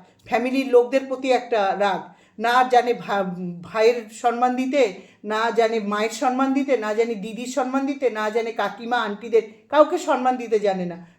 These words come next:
কারণ ও, ও হচ্ছে একটা ছোট লোকের বাচ্চা, বুঝেছো? ওর কোনো পিতৃ পরিচয় নেই, যার জন্যে ওর যখন জ্বালাটা ওঠে, যখন ওর মনে ওঠে ওর মা ওর সাথে এরকম করে চলে গেছে, তখন ও YouTube প্ল্যাটফর্মে এসে, বন্ধুরা, ঝালাম, জ্বালা মেটায়,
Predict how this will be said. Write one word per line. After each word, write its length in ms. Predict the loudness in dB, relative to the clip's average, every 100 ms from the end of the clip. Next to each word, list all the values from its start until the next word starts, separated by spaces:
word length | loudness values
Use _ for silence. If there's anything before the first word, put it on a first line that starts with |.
| _
কারণ 340 | 4 6 4 2 -12 _ _ _
ও, 120 | -10 -8 6
ও 140 | 6
হচ্ছে 200 | 8 4
একটা 260 | 0 -2 -2
ছোট 220 | -2 2
লোকের 320 | 2 4 2
বাচ্চা, 500 | 0 -2 -8 -12 -12 -8
বুঝেছো? 400 | 2 2 2 -6 -10 -20 _ _ -4
ওর 120 | -2
কোনো 220 | 2 2
পিতৃ 320 | 0 0 0
পরিচয় 420 | 2 2 2 0
নেই, 160 | -2 -6 -10 -20 _
যার 300 | 4 4 2
জন্যে 240 | 0 2
ওর 120 | 2 4
যখন 300 | 2 0 2
জ্বালাটা 440 | 4 6 6 6
ওঠে, 320 | 6 4 2
যখন 280 | 0 -2 0
ওর 100 | -2
মনে 320 | -2 0 2
ওঠে 420 | 2 2 0 0 -4 -16 _
ওর 140 | -2 0
মা 200 | 0 -2
ওর 120 | -2
সাথে 260 | -4 4
এরকম 340 | 4 6 2 0
করে 260 | 2 0
চলে 280 | 2 4 4
গেছে, 460 | 4 2 0 0 -4 -16 _ _ _ _
তখন 300 | 0 0 2
ও 40 | 2
YouTube 460 | 0 -2 -6 -6
প্ল্যাটফর্মে 480 | 0 0 0 -2 2
এসে, 220 | 2 0
বন্ধুরা, 480 | -4 -4 -2 0 0
ঝালাম, 500 | -2 -2 0 0 -4
জ্বালা 360 | -4 0 4 4
মেটায়, 380 | 2 -4 -8